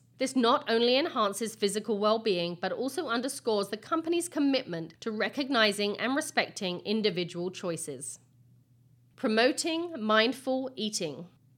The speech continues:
The practice of mindful eating among employees can profoundly impact their overall wellness. Mindful eating involves paying attention to the present moment while eating, being fully aware of the sensations,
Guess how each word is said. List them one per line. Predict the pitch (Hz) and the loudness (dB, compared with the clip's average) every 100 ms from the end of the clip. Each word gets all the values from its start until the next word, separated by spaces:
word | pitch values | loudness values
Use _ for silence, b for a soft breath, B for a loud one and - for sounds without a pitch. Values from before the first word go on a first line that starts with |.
| _ - | _ -8
The | |
practice | - 330 302 - 381 | 0 4 4 2 0
of | 247 220 | 0 2
mindful | 202 226 294 339 185 | 2 2 2 -2 -2
eating | 214 208 185 | -4 -2 -2
among | 180 175 175 | 0 -2 -2
employees | 185 185 185 170 170 175 | -6 -4 -4 -2 -2 -4
can | 254 | -6
profoundly | 214 220 - 277 285 254 190 180 202 | -6 -8 -2 0 2 2 -2 -2 -2
impact | 247 254 196 156 - | -2 -2 -4 -4 -4
their | 196 - | -2 2
overall | 196 208 - 196 180 | 2 2 0 0 2
wellness. | 175 170 143 - - - b - | 0 -2 -6 -10 -12 -14 b 2
Mindful | 208 240 302 415 226 | 6 6 6 0 2
eating | 240 240 214 | 0 0 0
involves | 214 226 247 | 2 0 -2
paying | - 285 277 311 | -4 -2 0 0
attention | 311 - 320 262 226 190 | -4 -6 -6 -4 -4 -4
to | - | -6
the | |
present | 202 - 208 240 196 | -6 -4 -2 -2 0
moment | 202 240 175 143 - | 0 0 -2 -6 -4
while | 202 254 226 | -2 -2 -2
eating, | 180 175 160 131 - | -6 -8 -8 -10 2
being | 226 226 | 6 6
fully | 226 226 214 240 | 4 4 6 6
aware | 240 202 190 214 | 6 6 6 6
of | 226 | 2
the | 233 | -2
sensations, | - 233 233 226 202 - 240 269 - | -2 -4 -2 0 0 0 -4 -4 -8